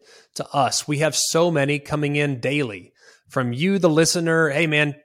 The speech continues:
what do you think of this? Hey, man, what do you think of that? What about this team? How about this portal edition?"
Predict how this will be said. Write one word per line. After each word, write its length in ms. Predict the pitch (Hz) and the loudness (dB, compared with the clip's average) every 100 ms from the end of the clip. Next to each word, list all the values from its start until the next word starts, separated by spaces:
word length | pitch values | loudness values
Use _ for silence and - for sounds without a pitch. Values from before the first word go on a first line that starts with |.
| - | -16
what 160 | 143 | -8
do 60 | 196 | -4
you 60 | |
think 160 | 202 190 | -2 0
of 80 | 170 | 0
this? 260 | 151 120 | 0 -2
Hey, 140 | - 175 | -6 -4
man, 240 | 160 156 | -2 -2
what 100 | 147 | -4
do 60 | 170 | -4
you 40 | |
think 140 | 160 151 | -4 -2
of 80 | |
that? 320 | 127 131 113 - - | 0 2 2 -4 -4
What 120 | 175 | -2
about 240 | 208 185 | 0 0
this 180 | 190 180 | 0 0
team? 320 | - 147 113 104 | 0 -4 -4 -2
How 60 | |
about 160 | 170 196 | -2 2
this 120 | 196 | 0
portal 400 | - - 196 180 | 0 2 4 4
edition?" 400 | 151 139 127 110 | 2 2 -2 -6